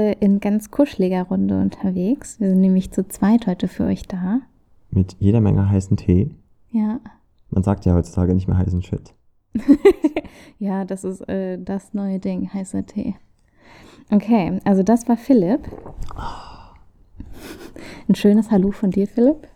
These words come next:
Speaker 2: Hallo.
Speaker 1: Äh, ja, und, äh, ich bin Laura.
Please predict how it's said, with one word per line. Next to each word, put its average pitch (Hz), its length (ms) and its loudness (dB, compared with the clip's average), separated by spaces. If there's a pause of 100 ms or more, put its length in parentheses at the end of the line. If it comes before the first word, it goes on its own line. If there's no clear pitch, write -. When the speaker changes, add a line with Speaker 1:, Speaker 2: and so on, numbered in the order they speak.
(120)
Speaker 2:
Hallo. 120 360 2 (580)
Speaker 1:
Äh, 220 380 4
ja, 214 160 4
und, 214 300 0
äh, 208 200 -2
ich - 180 -4
bin 226 120 6
Laura. 214 520 4